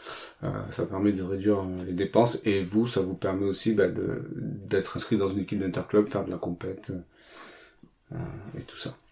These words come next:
Euh, on a passé tous les points en, en, en revue. On a vu à peu près comment vous pouvez dépenser moins.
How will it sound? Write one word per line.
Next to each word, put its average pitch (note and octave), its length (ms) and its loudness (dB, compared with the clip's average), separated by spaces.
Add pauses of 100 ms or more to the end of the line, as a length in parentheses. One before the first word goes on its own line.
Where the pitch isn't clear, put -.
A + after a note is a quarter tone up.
(960)
Euh, A#2+ 400 12
on A#2 120 12
a A#2+ 60 10
passé C3 300 6
tous E3 160 10
les D3 140 10
points C#3 420 10
en, A#2 300 10
en, A2+ 40 4
en G#2+ 400 10
revue. A#2 540 6 (540)
On G#2+ 100 8
a G#2 60 10
vu A2 400 2
à G#2+ 100 2
peu G#2 160 -2
près A2+ 240 4
comment A2+ 320 6
vous G#2 160 2
pouvez A#2 560 6
dépenser G#2 380 2
moins. C3 200 6